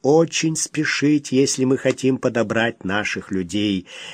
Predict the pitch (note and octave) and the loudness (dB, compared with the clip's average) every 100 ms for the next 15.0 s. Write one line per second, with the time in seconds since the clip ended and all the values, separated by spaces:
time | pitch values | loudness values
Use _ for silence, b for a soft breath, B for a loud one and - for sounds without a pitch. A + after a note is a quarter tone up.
0 | B G2+ A2+ A#2 A2+ A2 A#2+ B2 A#2 A#2+ | B -2 0 0 0 -2 -2 -2 -4 -4
1 | A#2+ - A#2+ A#2+ B2 C3+ A#2+ A2 G2+ F#2+ | -4 -2 0 0 2 2 2 0 -2 0
2 | A#2+ F3 D#3+ C3+ A#2 G#2+ G#2 - G#2 D#3+ | 2 2 2 -2 -4 -6 -6 -2 2 2
3 | C3+ - F#2+ - B2+ - B2 A2 C#3 D#3+ | 2 -4 -10 -6 -8 -2 0 2 2 0
4 | C#3+ B2 A#2 B2 - C3 - B2+ F2+ F2+ | -2 -4 -2 -2 2 0 2 -2 -2 -4
5 | B2+ - D#3 D3 C3 - - G2+ - A#2 | -4 2 4 4 2 -2 -8 -8 -2 2
6 | C#3 G#2+ - _ B B B B B F#2 | 2 2 -4 _ B B B B B -4
7 | A#2 C#3 C#3 C3 - - b b b F2 | 0 2 2 0 -4 -10 b b b 0
8 | C3+ B2+ C3 B2+ A#2+ E3+ F#3 F3+ D#3 D3+ | 2 2 2 2 2 4 4 2 0 -2
9 | - - C#3 C3+ B2 - E3+ D3+ - D3 | -2 -2 -2 0 -2 2 2 2 0 -2
10 | F3 - D#3 D#3 - D#3 C3+ D3 B2 F#2 | -2 -2 0 0 0 0 4 4 2 -2
11 | - - D#2 B B - - - C#3 D#3+ | -8 -10 -14 B B -4 -2 2 2 4
12 | D#3+ D3+ C#3 C#3+ D3 G#2+ E2 F2+ A#2 C3 | 4 2 0 0 2 0 -4 -6 -2 0
13 | B2 B2 F3+ D#3 D#3 C#3 C#3 - C3+ C3 | 0 2 2 2 0 0 -2 -2 0 2
14 | A2+ G2 D#2+ A2 C3+ - A#2 A#2 G#2 | 0 -2 -2 -2 -2 -6 -8 -6 -6